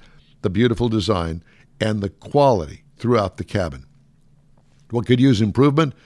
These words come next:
Some buttons and control switches are a little bit too small for me and hard to read. They could make those a little bit bigger, I think. The engine that we had was a four-liter bi-turbo and a mild hybrid combined.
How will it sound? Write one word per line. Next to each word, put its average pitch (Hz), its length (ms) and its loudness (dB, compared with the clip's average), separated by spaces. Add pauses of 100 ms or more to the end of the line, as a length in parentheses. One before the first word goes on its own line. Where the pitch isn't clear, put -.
(160)
Some 196 460 0
buttons 156 440 0
and 120 220 -2
control 127 540 -4
switches 101 640 -4 (380)
are 113 320 0
a 110 80 0
little 170 300 2
bit 123 300 0
too 156 200 -2
small 135 460 -4
for 117 160 -6
me 131 320 -2 (320)
and 95 140 -8
hard 110 420 -4
to - 140 -4
read. 95 420 -4
They 139 100 2
could 131 140 0
make 139 160 0
those 117 180 2
a 104 60 0
little 98 240 -4
bit 80 320 -10
bigger, 69 340 -6
I 58 100 -16
think. - 260 -20 (840)
The 139 200 6
engine 185 260 4
that 147 120 -2
we 147 180 0
had 156 340 -2 (200)
was 107 140 -4
a 107 80 0
four-liter 143 720 0
bi-turbo 117 880 -2 (240)
and 117 260 -4
a 117 120 -4
mild 110 420 -2
hybrid 95 640 -4
combined. 90 580 -4